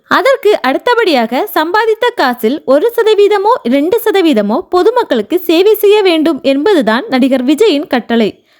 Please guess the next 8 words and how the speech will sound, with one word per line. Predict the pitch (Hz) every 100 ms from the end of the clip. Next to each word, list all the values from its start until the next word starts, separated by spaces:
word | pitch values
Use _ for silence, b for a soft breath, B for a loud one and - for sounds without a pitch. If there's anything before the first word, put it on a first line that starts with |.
| _
அதை | 302 349 403
ஒவ்வொரு | 330 339 381 494 480
தொண்டனும் | 392 311 247 262
நிறைவேற்ற | 359 294 311 415 427
வேண்டும். | 339 226 214 220 185 -
நடிகர் | 349 480 508 440
விஜய் | 403 466 480
கூறியபடி, | 381 427 415 370 247 214 302